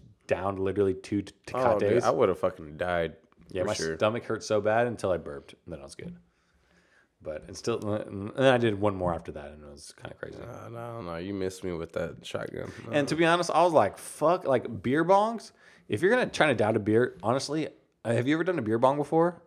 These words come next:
Speaker 2: Mm-hmm.
Speaker 1: Yeah, beer bongs are hands down the best way to, like,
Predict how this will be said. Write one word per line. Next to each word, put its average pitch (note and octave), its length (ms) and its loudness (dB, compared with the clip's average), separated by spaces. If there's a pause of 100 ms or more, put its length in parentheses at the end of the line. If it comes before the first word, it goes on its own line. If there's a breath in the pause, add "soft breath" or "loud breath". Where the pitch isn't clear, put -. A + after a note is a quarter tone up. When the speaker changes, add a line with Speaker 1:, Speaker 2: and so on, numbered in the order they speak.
Speaker 2:
Mm-hmm. D3 300 -4 (140)
Speaker 1:
Yeah, A#2+ 100 0
beer C#3 220 4
bongs C3 260 6
are G2 60 2
hands G#2+ 240 -2
down F#2 240 0
the E2+ 120 -4 (280)
best - 480 -2 (580)
way G#2 320 4
to, F2+ 200 -6
like, E2+ 260 -6